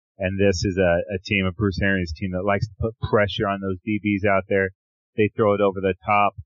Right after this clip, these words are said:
a lot. So if the run's going, that's gonna buy Carson time to get it. But, man, that interior of the Arizona line is suspect to me. And the Rams is the wrong opponent when you can't block 'em up front.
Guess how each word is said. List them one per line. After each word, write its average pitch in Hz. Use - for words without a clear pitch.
a 101
lot. 98
So 98
if 92
the 98
run's 104
going, 107
that's 101
gonna 101
buy 98
Carson 101
time 101
to -
get 104
it. 92
But, 95
man, 98
that 98
interior 104
of 101
the 104
Arizona 104
line 98
is 92
suspect 101
to 104
me. 98
And 101
the 98
Rams 101
is 123
the 117
wrong 104
opponent 95
when 98
you 95
can't 104
block 98
'em 98
up 92
front. 98